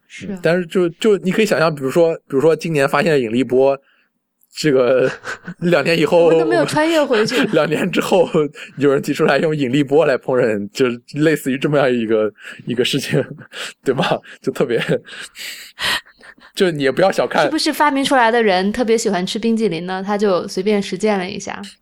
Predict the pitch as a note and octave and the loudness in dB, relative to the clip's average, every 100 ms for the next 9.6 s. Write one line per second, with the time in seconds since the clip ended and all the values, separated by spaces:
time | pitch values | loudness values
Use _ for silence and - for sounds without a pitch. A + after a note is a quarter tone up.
0 | _ - G#2 F#2+ F2 F#2+ G#2 G#2+ G#2 E2 | _ -8 0 2 2 -2 -4 -2 -2 -6
1 | E2 _ - F#2 F2+ E2 _ _ _ _ | -14 _ -10 -8 -8 -10 _ _ _ _
2 | _ - _ _ F#2 D#2+ - _ - A2 | _ -20 _ _ -12 -12 -14 _ -4 0
3 | F3 D#3+ A2 - C#3 A#2 G#2 G#2 F#2+ C3 | 2 0 -2 -2 -2 -4 -2 0 0 0
4 | C3 G#2 G#2+ G2+ G2+ F#2+ F2 - - - | 0 -2 -2 -4 -2 -2 -2 -6 -20 -20
5 | _ - - G#2+ F#2+ F2+ F2 F2+ - G#2 | _ -20 -8 -2 0 2 2 0 -2 -4
6 | B2 A#2+ - - B2 G#2+ G2+ F#2 - _ | -2 -2 -4 -8 -4 -2 -4 -6 -12 _
7 | _ _ - A2+ G2+ G2 F#2+ G#2 A#2 A2+ | _ _ -6 -4 -2 -4 -6 -4 -2 -2
8 | G#2+ B2 C3+ A#2 G2 - G#2+ G#2 G#2+ F#2 | -2 0 0 0 -2 -2 -2 -2 -2 -2
9 | G2 G2+ - G#2 F#2 | 0 -2 -2 -2 -2